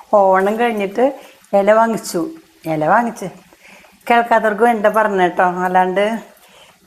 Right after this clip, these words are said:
കാണാത്തവർക്കും കേൾക്കാത്തവർക്കും വേണ്ട. ഞങ്ങൾ അമേരിക്കയിൽ പോയപ്പോഴേ ഓണമൊക്കെ ആയപ്പോൾ ഇലയിൽ തന്നെ ഊണ് കഴിക്കണ്ടേ എന്ന് പറഞ്ഞിട്ട്, സദ്യയൊക്കെ ഉണ്ടാക്കി കേട്ടോ, ഇലയിൽ ഊണ് കഴിക്കണ്ടേ എന്ന് പറഞ്ഞിട്ട് ഞങ്ങൾ ഒരു മെക്സിക്കൻ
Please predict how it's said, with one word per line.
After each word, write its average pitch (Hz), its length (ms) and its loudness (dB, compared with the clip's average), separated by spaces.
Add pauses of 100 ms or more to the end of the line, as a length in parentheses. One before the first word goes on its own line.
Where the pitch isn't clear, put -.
(180)
കാണാത്തവർക്കും 214 600 0
കേൾക്കാത്തവർക്കും 214 540 -2
വേണ്ട. 185 160 -2
ഞങ്ങൾ 185 300 0
അമേരിക്കയിൽ 190 460 -2
പോയപ്പോഴേ 180 420 -2 (880)
ഓണമൊക്കെ 208 480 0
ആയപ്പോൾ 220 340 0 (420)
ഇലയിൽ 170 400 2
തന്നെ 269 180 4
ഊണ് 269 180 2
കഴിക്കണ്ടേ 226 760 2
എന്ന് 220 160 -4
പറഞ്ഞിട്ട്, 185 340 0
സദ്യയൊക്കെ 214 460 -2
ഉണ്ടാക്കി 214 340 0
കേട്ടോ, 175 220 2 (420)
ഇലയിൽ 185 360 2
ഊണ് 254 200 0
കഴിക്കണ്ടേ 233 420 0
എന്ന് 208 200 -2
പറഞ്ഞിട്ട് 196 260 -2
ഞങ്ങൾ 196 300 -2 (800)
ഒരു 233 80 2
മെക്സിക്കൻ 240 720 -2